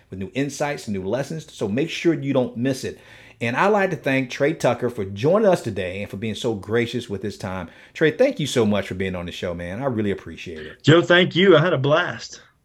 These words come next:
Speaker 1: You know, and I, the time went by so fast, but Trey,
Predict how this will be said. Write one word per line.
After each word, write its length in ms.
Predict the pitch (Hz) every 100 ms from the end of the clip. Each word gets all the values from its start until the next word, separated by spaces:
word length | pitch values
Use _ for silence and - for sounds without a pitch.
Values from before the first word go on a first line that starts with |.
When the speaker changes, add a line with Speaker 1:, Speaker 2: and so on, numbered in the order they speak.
| _ _ _ _ _ _ -
Speaker 1:
You 120 | 143 139
know, 100 | 135
and 140 | 127
I, 80 | 131
the 180 | 117 113
time 240 | 170 175
went 100 | 147
by 120 | 123
so 160 | 117 113
fast, 320 | 139 135 123
but 180 | 120 110
Trey, 200 | 165